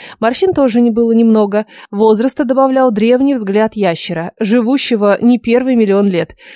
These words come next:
перенесшего всё и почему-то оставшегося в живых.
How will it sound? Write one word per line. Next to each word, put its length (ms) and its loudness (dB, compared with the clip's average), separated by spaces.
перенесшего 680 0
всё 340 -2
и 120 0
почему-то 760 -2
оставшегося 800 -4
в 40 -4
живых. 460 -4